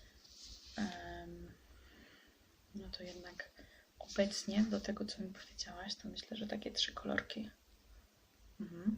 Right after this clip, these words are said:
Okej. Czyli zielony w ogóle całkiem odpada.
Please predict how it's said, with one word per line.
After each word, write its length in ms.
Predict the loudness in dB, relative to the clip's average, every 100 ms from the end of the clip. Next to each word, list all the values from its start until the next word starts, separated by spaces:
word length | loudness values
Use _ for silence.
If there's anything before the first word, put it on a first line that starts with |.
| 0 -16 -20 -20 -20 -20 -20 -20 -20 -18 -16 -14 -16 -18 -18 -14 -14 -14 -14
Okej. 480 | -12 -2 10 10 10 -2 -10 -10 -4
Czyli 220 | 2 4
zielony 400 | 6 4 2 -2
w 80 | -4
ogóle 180 | -4 -2
całkiem 380 | 0 -2 -2 -4
odpada. 640 | -2 -2 0 2 6 6